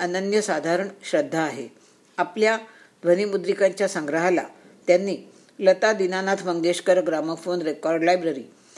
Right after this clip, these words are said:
असे नाव दिलेले आहे. लता दीदींशी सुमनजींचा सतत संपर्क असतो. लताबाईंच्या स्मरणातही नसलेली अनेक गीते ध्वनिमुद्रिकांच्या स्वरूपात सुमनजींच्या संग्रहात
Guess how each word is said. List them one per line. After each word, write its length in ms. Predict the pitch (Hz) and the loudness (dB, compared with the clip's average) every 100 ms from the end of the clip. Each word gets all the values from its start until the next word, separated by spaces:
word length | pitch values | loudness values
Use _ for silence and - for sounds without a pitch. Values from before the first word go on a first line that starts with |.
| - - | -14 -2
असे 240 | 196 220 | 0 0
नाव 160 | 180 147 | -2 -2
दिलेले 360 | 143 131 123 | -4 -6 -8
आहे. 220 | 120 - 135 - - - - - | -10 -12 -20 -20 -20 -20 -20 -4
लता 340 | 175 180 214 | 0 2 0
दीदींशी 600 | 220 220 202 208 - 160 - - - | 0 -2 -2 -4 -4 -6 -6 -18 -10
सुमनजींचा 720 | - 196 208 190 196 190 185 120 - - | -4 -2 -2 0 0 0 -4 -4 -14 -6
सतत 600 | - 185 220 220 - - | -2 0 0 -2 -8 -10
संपर्क 420 | 185 160 180 175 | -8 0 0 0
असतो. 360 | 151 - - - _ _ - - - | -6 -6 -14 -18 _ _ -20 -20 -2
लताबाईंच्या 760 | 180 185 196 196 202 196 190 190 - - | 0 2 4 2 0 0 0 -2 -10 -16
स्मरणातही 800 | 175 170 170 190 202 196 175 | -4 0 2 2 0 0 -2
नसलेली 520 | 196 160 - 156 147 117 - - _ | -2 -2 -2 -4 -4 -8 -14 -20 _
अनेक 380 | - 185 214 214 | -6 -2 -2 -2
गीते 540 | 190 165 170 180 117 - _ _ 165 | -4 -4 -2 -2 -4 -12 _ _ 4
ध्वनिमुद्रिकांच्या 920 | 180 196 208 185 185 185 190 180 190 | 4 4 -2 -2 -2 2 0 2 -2
स्वरूपात 480 | 185 170 175 175 147 - - - _ - | 0 0 0 0 -4 -4 -20 -20 _ -2
सुमनजींच्या 600 | 208 202 214 202 196 202 | 0 2 2 2 2 0
संग्रहात 480 | 202 180 170 185 180 | 2 0 2 2 2